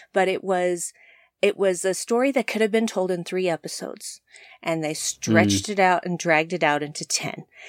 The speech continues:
Speaker 1: Now, again, only my opinion. I know plenty of people enjoyed that season, and I am happy that they did. I never want to yuck anyone's yum. This is just my personal opinion. And then when they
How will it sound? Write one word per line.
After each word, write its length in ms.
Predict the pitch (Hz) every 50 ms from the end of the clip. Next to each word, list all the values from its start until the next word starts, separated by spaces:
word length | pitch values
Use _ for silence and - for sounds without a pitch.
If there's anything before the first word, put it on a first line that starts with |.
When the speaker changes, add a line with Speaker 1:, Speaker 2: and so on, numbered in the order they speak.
| - - _ _
Speaker 1:
Now, 140 | - 196 202
again, 340 | - 175 170 202 170 - - _ _ _ -
only 360 | 190 202 202 220 240 262 294
my 180 | 285 277 285 285
opinion. 580 | 294 294 - - 262 247 247 240 240 254 254 - _
I 80 | 185 180
know 160 | 175 170 170
plenty 380 | - - - 196 196 202 226 240
of 80 | 226
people 360 | - - 226 226 - 240 226
enjoyed 360 | 226 220 214 - 202 196 196 185
that 180 | 196 190 -
season, 480 | - - - 180 175 165 - 180 175 - -
and 100 | 185 185 -
I 80 | 214 214
am 160 | 208 208 202
happy 420 | - - 214 196 190 - 196 185
that 220 | 180 165 180 - -
they 160 | - 165 156
did. 280 | - - 151 - 165 - - - - - - -
I 100 | 185 185
never 600 | 185 190 190 202 208 214 214 233 240 254 254 -
want 260 | 208 196 196 196 196 -
to 140 | - 214
yuck 320 | 185 175 185 180 175 - -
anyone's 480 | 175 175 170 170 170 170 175 170 -
yum. 220 | 170 160 135 123 - -
This 180 | 180 175 -
is 100 | 190 170
just 220 | - 180 165 160 180
my 160 | 165 156 160
personal 400 | - 165 156 - - 156 151 151
opinion. 420 | 147 - - 160 - - - 196 - - - - - - - - - - _
And 240 | 196 196 196 190 190
then 240 | 180 214 202 202 202
when 160 | 190 220 214
they 260 | 196 208 202 208 190